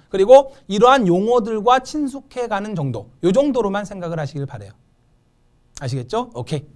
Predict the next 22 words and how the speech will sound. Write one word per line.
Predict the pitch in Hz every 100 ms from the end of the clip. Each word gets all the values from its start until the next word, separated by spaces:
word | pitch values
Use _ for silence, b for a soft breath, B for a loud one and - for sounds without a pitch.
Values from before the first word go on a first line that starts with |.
| _ _ B B B B B B B B B B
자, | - 240
합격을 | 277 294 285
위한 | 269 269
조언을 | 220 226 240
좀 | 240 240
드리고 | 214 202 214
싶어요. | - - 220 165
첫 | - 226
번째, | 240 190 190 113 107
강의 | - 175 220 226
교재 | 220
선택에 | 220 220 208 208
신중하시라고 | - 233 226 220 202 196 180
하는 | 180 165
거 | 160
다시 | 160 160 214
한번 | 233 269
당부 | 233 185
말씀드립니다. | 165 143 180 147 139 120 113 139 - b b
거의 | 165 202
특히 | 220 214
계리직은 | 214 185 214 190 233 175